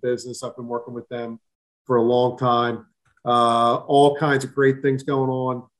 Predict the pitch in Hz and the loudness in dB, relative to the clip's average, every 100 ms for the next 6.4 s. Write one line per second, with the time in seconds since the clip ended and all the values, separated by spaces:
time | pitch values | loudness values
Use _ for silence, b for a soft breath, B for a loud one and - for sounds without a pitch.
0 | _ _ - 123 123 131 131 131 131 131 | _ _ -6 -4 0 0 0 -2 -2 0
1 | 127 127 127 123 - _ _ _ 120 117 | -2 -2 0 0 -4 _ _ _ -2 2
2 | 117 117 117 120 131 120 117 117 - 127 | 2 2 0 -4 -2 0 0 -2 -4 -4
3 | - - 127 123 120 104 127 117 - 139 | -4 -6 -6 -4 -4 -2 0 0 -2 -2
4 | 117 104 120 - 123 127 135 120 117 117 | -2 -2 -8 -12 -6 -4 -2 0 -2 -2
5 | 110 127 117 110 113 113 110 117 101 113 | -8 -8 -10 -8 -8 -8 -10 -10 -6 -6
6 | 113 107 117 113 | -6 -6 -8 -10